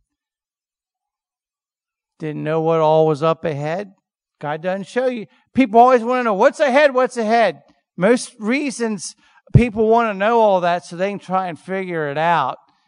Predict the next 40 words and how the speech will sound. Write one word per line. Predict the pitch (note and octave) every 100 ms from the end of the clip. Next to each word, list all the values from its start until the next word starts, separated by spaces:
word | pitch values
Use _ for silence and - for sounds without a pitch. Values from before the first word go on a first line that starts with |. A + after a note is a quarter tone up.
| _
and | F3 D#3
in | F3
their | E3+ E3+
own | F3+
ability | D#3+ D#3 G3 F3+ E3
make | D#3+ D#3+
something | A#2+ E3 D#3 D3+ C3+
happen. | D3 D3+ - A#2+ _ _ _ -
Learn | F#3+ B3 A3+
to |
just | G#3+ G#3+ - _ _ _ _ _
day | G#3+ C#4+ D4
by | D4+ D#4
day, | C#4 G#3+ F#3+ G3+ G3+ - _ _ _ _ _ _ _ _ _ _ _ _
step | - - _ _ _ D4 D4
of | E4 -
faith, | B3 G3+ G3+ -
day | G3 A3 B3+
by | A#3+ C4
day, | G#3+ G#3 G3 F#3+
just | F#3 F#3+
keep | - A3+
loving | F#3+ G3 A#3 C#4+ G#4
Jesus | A3+ A#3+ G3 D3 G#3 F3+
every | G3 G#3+ C#4
day | B3+ A3 G3 G3+ G#3 - _ _ _ _ -
and | E3
be | A#3+
content | C#4 C#4 C4 A#3+ C#4 D4
in | D4+ C#4
that. | A#3 G#3+ G#3+
If | G3 _
yesterday | - A3 B3+ - B3 A#3 A#3+ B3+
and | A#3+
today | F3 F3 G#3+ B3
and | A3+
tomorrow | G#3+ A3 A#3 A#3+
are |
the | B3+
same, | - A#3 A3+ A3